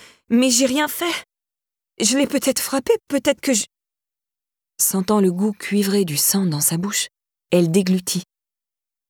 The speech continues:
Je vous en prie », reprit-elle, « ne dites pas que j'ai fait ça, parce que c'est pas vrai. Oui, on s'est un peu bousculé, mais ça s'est arrêté là. Et ensuite, il est parti, c'est tout.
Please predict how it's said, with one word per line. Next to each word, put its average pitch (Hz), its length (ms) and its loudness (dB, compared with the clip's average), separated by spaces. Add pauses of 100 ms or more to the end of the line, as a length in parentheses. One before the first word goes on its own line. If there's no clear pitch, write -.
(260)
Je 214 160 0
vous 285 180 0
en 269 100 2
prie », - 280 0 (340)
reprit-elle, « 175 640 0 (520)
ne 269 200 6
dites 277 180 2
pas - 160 -4
que - 80 0
j'ai 233 140 4
fait 233 160 0
ça, 262 240 -2 (260)
parce - 160 0
que - 120 0
c'est - 160 2
pas 269 180 2
vrai. 247 200 0 (540)
Oui, 330 340 2
on 247 120 2
s'est - 180 2
un 180 100 0
peu 247 140 0
bousculé, 254 480 0
mais 190 240 2 (240)
ça - 160 0
s'est 247 220 2
arrêté 233 360 2
là. 254 160 0 (280)
Et 233 100 4
ensuite, 262 400 2
il 269 60 0
est 277 80 -2
parti, 302 360 -2 (160)
c'est - 220 0
tout. 330 160 0